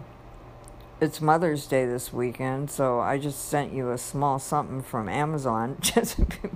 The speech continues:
try and get it there before, before Mother's Day. Um, you know, I just,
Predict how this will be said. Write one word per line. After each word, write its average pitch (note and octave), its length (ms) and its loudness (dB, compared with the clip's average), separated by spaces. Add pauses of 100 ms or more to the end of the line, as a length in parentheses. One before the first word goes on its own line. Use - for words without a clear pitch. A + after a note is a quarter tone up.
(100)
try - 380 6
and F3+ 220 0
get E3 320 6
it F#3+ 200 2
there E3+ 240 8
before, D3+ 640 4 (720)
before B3+ 440 12
Mother's A#3 560 8
Day. F3 580 10 (720)
Um, D#3 520 6 (1120)
you F3 220 6
know, C#3 580 2 (220)
I B2 160 4
just, E3 300 2